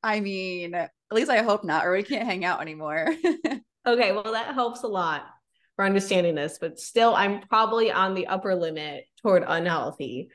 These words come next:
Speaker 2: So we'll put that <laughs> preface, but I wanna go over the three unhealthy levels 'cause I'm reading them right now, and I'm like, "Oh my <laughs> gosh." So level seven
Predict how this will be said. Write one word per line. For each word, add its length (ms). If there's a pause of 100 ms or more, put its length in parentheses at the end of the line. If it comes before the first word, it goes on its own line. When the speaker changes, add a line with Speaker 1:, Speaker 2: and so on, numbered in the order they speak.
(160)
Speaker 2:
So 180
we'll 160
put 200
that 280
<laughs> 20
preface, 360
but 120
I 120
wanna 280
go 200
over 160
the 260
three 260
unhealthy 460 (320)
levels 540
'cause 160
I'm 120
reading 280
them 100
right 200
now, 400 (440)
and 320
I'm 260
like, 360
"Oh 160
my 280 (120)
<laughs> 100
gosh." 640 (540)
So 600 (420)
level 460
seven 800